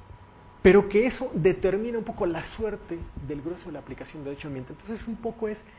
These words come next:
identi-, o sea, el interés es un poco centrarse en eso y ver cómo eso nos ayuda a explicar esas otras grandes preguntas de por qué,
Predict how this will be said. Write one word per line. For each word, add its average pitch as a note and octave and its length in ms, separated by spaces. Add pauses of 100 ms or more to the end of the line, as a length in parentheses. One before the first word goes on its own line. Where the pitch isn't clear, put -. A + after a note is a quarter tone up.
(200)
identi-, F3+ 340
o - 40
sea, F#3 140
el F3+ 60
interés G3 340
es - 120
un G#3 100
poco G#3+ 340
centrarse E3+ 760
en C3 100
eso B2+ 280 (440)
y E3 60
ver A#3+ 160 (200)
cómo A3 300
eso G#3+ 160
nos F#3+ 120
ayuda F#3 140
a F#3+ 40
explicar E3+ 480
esas - 240
otras D#3 220
grandes E3 360
preguntas D3 600
de D3 60
por C3 200
qué, D3+ 320